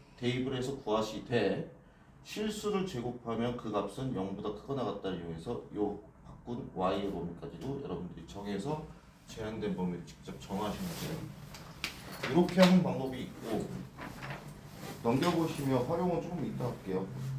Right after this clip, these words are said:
백육십칠 쪽을 보시면 판별식을 이용한 최대치수거든요. 자, 한 장 넘겨봅시다. 뭔 소리냐면 십일 다시 칠 번 같은 유형인데요.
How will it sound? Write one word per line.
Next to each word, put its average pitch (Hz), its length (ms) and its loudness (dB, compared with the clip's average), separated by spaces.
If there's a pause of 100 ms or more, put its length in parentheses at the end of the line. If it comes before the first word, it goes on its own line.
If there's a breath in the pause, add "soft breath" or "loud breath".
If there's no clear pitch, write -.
(240)
백육십칠 180 500 2
쪽을 190 220 6
보시면 123 420 2
판별식을 202 680 2
이용한 117 320 0
최대치수거든요. - 800 -2 (1160)
자, 135 200 0
한 - 300 -2
장 175 200 2
넘겨봅시다. 123 760 0 (2750)
뭔 135 180 8
소리냐면 143 560 4 (160)
십일 190 300 -2
다시 160 180 2
칠 196 160 -2
번 202 160 4
같은 151 240 0
유형인데요. 101 600 2